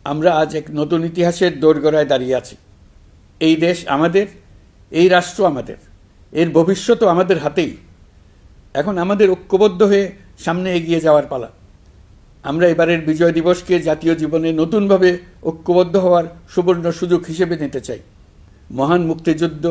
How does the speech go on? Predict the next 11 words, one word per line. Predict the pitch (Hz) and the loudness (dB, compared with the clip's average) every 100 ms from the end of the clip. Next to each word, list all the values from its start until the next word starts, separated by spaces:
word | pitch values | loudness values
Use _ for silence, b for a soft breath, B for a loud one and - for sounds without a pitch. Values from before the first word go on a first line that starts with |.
| 170 B B B - | -4 B B B -6
ও | 147 | -4
জুলাই | 135 151 156 | -2 0 0
গণ | 147 151 | 0 0
অভ্যুত্থানের | 160 156 170 165 170 165 | 0 0 -4 -2 -2 -2
ঐতিহাসিক | 156 147 156 160 180 175 | -4 -2 -4 -2 -4 -4
অনুপ্রেরণা | 170 156 160 151 156 156 | -2 -2 -2 -2 -2 -2
ধারণ | 156 147 147 143 | -2 -2 -2 -2
করে | 160 151 113 b b b - 113 | 0 -2 -4 b b b -20 -4
জনগণের | 147 156 156 160 156 | -2 0 0 0 -2
ক্ষমতায়নের | 160 151 160 165 156 156 151 135 | -2 -2 2 2 2 2 -2 -2
লক্ষ্যে | 151 - | -4 -6